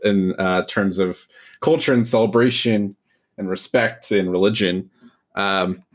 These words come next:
how did that help? How did you tie the two together? Did you just take what you liked from each one? Like, "I like this thing from the U S. I like this from my Guam side of, like, my background." Um, or how did you kind of put together yourself and how you wanted to act?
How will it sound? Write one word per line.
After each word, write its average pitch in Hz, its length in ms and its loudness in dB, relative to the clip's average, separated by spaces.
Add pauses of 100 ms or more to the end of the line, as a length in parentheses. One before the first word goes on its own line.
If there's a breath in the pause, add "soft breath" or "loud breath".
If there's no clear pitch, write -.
how 135 220 -2
did 175 160 0
that - 340 -2
help? - 560 -2
How 151 220 0
did 175 160 0
you 170 120 -2
tie 131 300 -2
the 127 100 0
two - 200 -6
together? 107 440 0
Did 101 200 -4
you 110 80 -2
just 117 220 -8
take 117 220 -2
what 117 140 -2
you 107 100 -4
liked 104 220 -2
from 98 280 -4
each - 300 -8
one? 139 400 0
Like, 101 240 -2 (380 soft breath)
"I 113 80 2
like 117 180 2
this 131 200 2
thing 120 180 2
from 117 140 0
the 98 80 2
U 123 180 4
S. 151 300 0
I 104 60 0
like 101 220 0
this 117 160 -2
from 92 300 -6 (100)
my 101 120 -4
Guam 117 380 2
side 120 420 -2
of, 95 200 0
like, 90 260 -4
my 101 120 0
background." 120 580 -4 (580 soft breath)
Um, 98 380 0
or 110 160 4
how 131 160 0
did 127 180 0
you 120 120 0
kind 117 180 -2
of 95 320 -2 (720)
put - 180 0
together 117 340 0
yourself 95 500 0
and 101 100 -6
how 101 120 -2
you 104 220 0
wanted 98 220 -2
to - 120 -6
act? - 420 -10